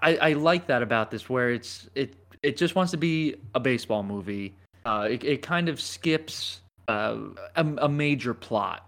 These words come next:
You know, there's, there's no, like, love interest, really. Uh, like, in the first Major League, right, Tom Berenger is trying to get Rene Russo,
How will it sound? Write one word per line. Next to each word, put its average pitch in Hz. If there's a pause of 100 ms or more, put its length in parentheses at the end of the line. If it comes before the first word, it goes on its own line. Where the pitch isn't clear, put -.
(160)
You 127
know, 117
there's, 113
there's 123
no, 135
like, 110
love 127
interest, 127
really. 120 (220)
Uh, 95 (180)
like, 123
in 127
the 117
first 127
Major 117
League, 117
right, 110
Tom 110
Berenger 110
is 101
trying 107
to 104
get 107
Rene 107
Russo, 98